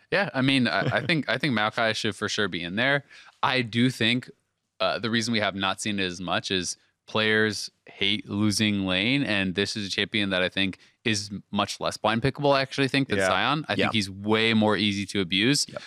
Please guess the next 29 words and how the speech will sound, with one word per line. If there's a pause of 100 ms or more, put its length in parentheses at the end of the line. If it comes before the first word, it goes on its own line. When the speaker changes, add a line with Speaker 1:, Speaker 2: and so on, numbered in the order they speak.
Speaker 1:
Sion,
I
actually
don't
think
that
there
is
a
Sion
counterpick.
I
think
there
are
matchups
that
are,
are
good
into
Sion,
but (540)
his
ultimate (360)
plus
teleport (100)
essentially
negates